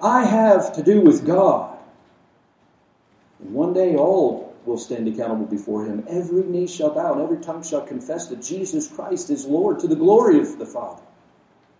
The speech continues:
And so as disciples, what do we do? There's a blueprint that the Lord gave us for a blessed life. And it begins in that introductory portion of this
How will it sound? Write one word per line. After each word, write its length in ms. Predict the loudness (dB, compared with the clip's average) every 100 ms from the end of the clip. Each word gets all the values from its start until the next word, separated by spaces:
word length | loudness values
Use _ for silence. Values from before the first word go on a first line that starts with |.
| _ _ _ _ _
And 80 | -4
so 180 | 2 4
as 140 | 2
disciples, 600 | -4 -4 -2 -2 -4 -2
what 100 | 2
do 80 | 4
we 140 | 2 0
do? 320 | -2 -4 -8 -18 _ _ _
There's 160 | 0 2
a 60 |
blueprint 580 | 2 4 4 2 -2 -2
that 100 | -6
the 60 | -2
Lord 360 | 2 2 2
gave 260 | 0 2 0
us 500 | -4 -6 -14 -18 -12
for 140 | -4 -4
a 40 |
blessed 380 | 0 0 -2 -4
life. 520 | -6 -6 -10 -18 -20 _ _ _ _ _ _ -6
And 80 | 0
it 40 |
begins 460 | 2 2 0 0 -2
in 120 | -2
that 320 | 0 -2 -6 -18 -10
introductory 800 | -8 -6 -6 2 2 2 0 0
portion 480 | 0 -2 -2 -4 -6
of 200 | -6 -8 -18 -20 _ -6
this 400 | -4 -4 -12